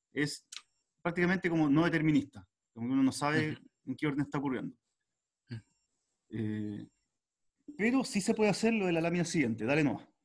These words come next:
Speaker 1: A ver.
Speaker 2: Bueno, esto es el caso de, de, de nodos con, de un nodo padre con hijos.
Speaker 1: Claro.
Speaker 2: Esto ya es, esto es paralelismo como anidado, lo que se mencionaba. En este caso, eh,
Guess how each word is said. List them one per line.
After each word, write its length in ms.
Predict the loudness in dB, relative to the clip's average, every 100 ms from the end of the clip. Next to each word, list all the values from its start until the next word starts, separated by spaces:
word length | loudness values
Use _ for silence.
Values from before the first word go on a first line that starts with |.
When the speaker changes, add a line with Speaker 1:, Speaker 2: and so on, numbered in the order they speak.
| _ _ _ _ _ -16
Speaker 1:
A 60 |
ver. 180 | -16 -16 _ -20 _ _ _ _ _ _ _ _ _
Speaker 2:
Bueno, 220 | 2 6
esto 300 | 6 6 8
es 80 | 8
el 120 | 6
caso 300 | 4 2 4
de, 440 | 4 6 6 6 6
de, 720 | 6 6 4 2 0 -2 -8 -14
de 640 | -4 2 4 6 4 2 2
nodos 280 | 2 2
con, 200 | 0 -4 -2
de 160 | -2
un 120 | 0 0
nodo 220 | 0 4
padre 300 | 6 6 4
con 160 | 0
hijos. 420 | -2 -6 -10 -12 -18 _ _ _ _
Speaker 1:
Claro. 260 | _ -18 -18 _
Speaker 2:
Esto 220 | -12 0 4
ya 360 | 6 8 8
es, 140 | 8 4
esto 280 | -4 _ -4
es 60 |
paralelismo 520 | 0 0 2 0 -2 -4
como 160 | -4
anidado, 440 | -2 2 2 0 -6 _ _
lo 80 | -12
que 80 | -10
se 100 | -8
mencionaba. 480 | -8 -6 -6 -6 -10 -20 -20 -20 -20 -20 -20 -10
En 100 | 0
este 220 | 4 4
caso, 380 | 6 4 4 -2 -4
eh, 800 | 2 4 6 6 6 4 2 0